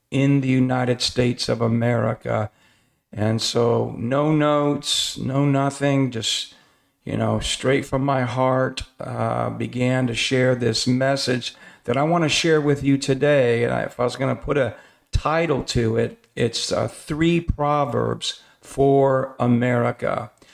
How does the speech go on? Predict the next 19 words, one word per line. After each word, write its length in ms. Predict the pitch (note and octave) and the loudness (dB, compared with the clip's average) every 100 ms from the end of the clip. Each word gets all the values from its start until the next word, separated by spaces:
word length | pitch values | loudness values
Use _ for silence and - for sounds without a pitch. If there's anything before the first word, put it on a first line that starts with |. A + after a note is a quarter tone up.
| - - | -20 -10
And 100 | - | -6
so 160 | - E3+ | 0 0
let's 220 | E3 F#3 | 2 0
start 380 | - - D3 C#3+ | 0 0 0 0
with 160 | C3 - | -2 -2
the 80 | |
first 460 | A#2+ - C#3 B2+ - | -4 0 0 0 -2
one. 320 | B2 A#2+ A#2+ | -4 -4 -4
This 220 | A#2 C#3+ | -4 -2
is 280 | E3 C#3+ A#2+ | 0 0 -2
Proverbs 1000 | - - C3 C3+ C3+ C#3+ C3+ C#3 - - _ _ _ _ _ | -6 -2 0 0 0 0 0 -2 -6 -8 _ _ _ _ _
twenty-eight 1200 | - - C#3 C#3+ D#3+ E3 D#3+ - C#3 C#3 C3 - - _ _ - | -10 -6 -2 0 2 2 0 0 0 0 0 -6 -14 _ _ -6
two. 720 | - D#3+ C3+ G#2+ A#2 B2+ C3 _ _ _ _ _ _ | 0 2 2 0 -4 -8 -14 _ _ _ _ _ _
And 200 | A#2+ B2 | -4 0
the 80 | A#2+ | 0
word 420 | A#2 B2+ D#3 E3+ | 0 0 2 2
of 180 | D3+ C#3+ | 2 0
the 100 | C#3 | 0
Lord 680 | C3+ C3+ D3+ A#2+ A#2 A#2+ | 0 2 2 2 0 -2